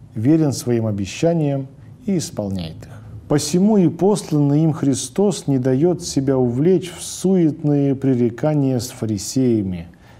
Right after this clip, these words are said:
так как это отвлекло бы его от его великой задачи.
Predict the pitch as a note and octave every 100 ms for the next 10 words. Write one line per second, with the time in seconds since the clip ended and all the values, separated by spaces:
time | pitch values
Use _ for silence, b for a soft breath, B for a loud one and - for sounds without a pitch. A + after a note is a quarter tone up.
0 | B - D#3 D#3+ D#3+ C3+ - - G3 G3+
1 | - F#2 E2 B B B - C#3 C#3 C#3
2 | B2 E3 F3 C#3 C3+ B2+ C#3+ D#3+ B2+ -
3 | A2 A2 G2+ C3 B2+ A2+ G#2+ B2+ E3 E3
4 | C3+ B2 A#2 G#2 D#2+ -